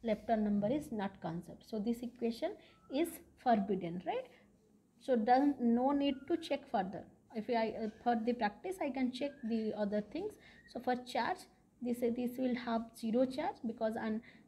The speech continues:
neutrinos have zero charge, plus here proton have charge plus one, and here this is a, um, mu plus, so the charge is plus one, and for neutrino, neu-, neutron the charge is zero. So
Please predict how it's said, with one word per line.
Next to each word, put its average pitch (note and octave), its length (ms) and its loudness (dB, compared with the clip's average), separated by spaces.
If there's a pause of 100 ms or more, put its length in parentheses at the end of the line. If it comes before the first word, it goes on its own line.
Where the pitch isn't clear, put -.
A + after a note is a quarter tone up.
neutrinos A#3+ 760 0
have A3 260 -2
zero A3 260 2
charge, D4 320 -4 (160)
plus C4+ 280 2 (460)
here B3 260 0
proton C4 440 0 (200)
have G#3+ 220 -2 (220)
charge G#3+ 480 -4 (280)
plus F#3+ 220 0 (120)
one, D#4 200 -4 (420)
and G#3 260 -2
here G#3+ 160 0
this G#3 260 -4
is A3 220 -2
a, F4+ 100 -4 (500)
um, G3+ 560 0 (140)
mu A3 280 4
plus, C4+ 360 0 (160)
so A3 220 0
the A3 80 0
charge G#3 420 -2
is A3 160 -2 (100)
plus F#3+ 340 -2
one, C4+ 240 -2 (360)
and A3 280 -2 (200)
for A3 120 -2
neutrino, G3+ 640 -4 (200)
neu-, G#3 320 -4
neutron G#3 640 -4
the A3+ 60 -6
charge - 340 -8
is A3 120 -2 (100)
zero. G#3 180 -8 (400)
So - 160 -16